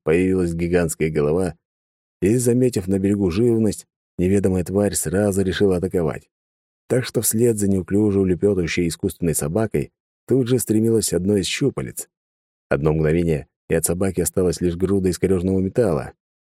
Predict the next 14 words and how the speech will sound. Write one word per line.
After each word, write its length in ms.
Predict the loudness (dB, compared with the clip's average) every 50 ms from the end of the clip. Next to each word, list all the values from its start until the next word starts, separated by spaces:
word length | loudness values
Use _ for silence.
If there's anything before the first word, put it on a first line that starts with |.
| _ -4
Прямо 260 | -2 0 0 2 2
на 100 | 2 2
глазах 440 | 2 2 0 0 0 0 0 0 -2
у 40 | -2
Маши 360 | 0 0 0 0 0 -2 -4
тварь 360 | -4 -6 -4 -2 0 0 0
собрала 540 | -2 -2 -2 0 0 0 0 0 0 0 0
останки 400 | -2 -2 -2 -2 -2 -2 -2 -2
её 140 | -2 -2 0
щенка 420 | -2 -2 -4 -2 0 0 2 2
и 60 | 2 2
потащила 420 | 0 -4 -4 0 0 0 0 0
к 60 | -2
себе — 400 | -4 -4 -2 -2 -2 -2 -2 -6